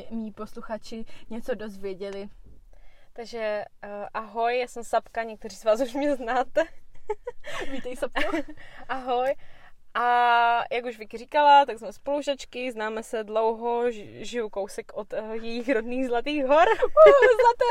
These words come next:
Speaker 1: hory, jej!
Speaker 2: A je mi dvacet dva a vlastně už, eh, s druhým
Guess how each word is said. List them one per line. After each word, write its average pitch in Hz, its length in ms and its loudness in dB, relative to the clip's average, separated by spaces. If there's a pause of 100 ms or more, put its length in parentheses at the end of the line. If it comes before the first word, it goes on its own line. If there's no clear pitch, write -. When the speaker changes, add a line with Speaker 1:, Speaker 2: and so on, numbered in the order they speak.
(120)
Speaker 1:
hory, 440 320 0
jej! 415 1600 0 (500)
Speaker 2:
A 269 400 6 (200)
je 262 120 -4
mi 285 120 0
dvacet 294 380 0
dva 247 560 0 (200)
a 226 340 -6
vlastně 220 1040 -10 (580)
už, - 320 -12
eh, 170 80 -8 (220)
s - 160 -18 (1080)
druhým 247 500 -16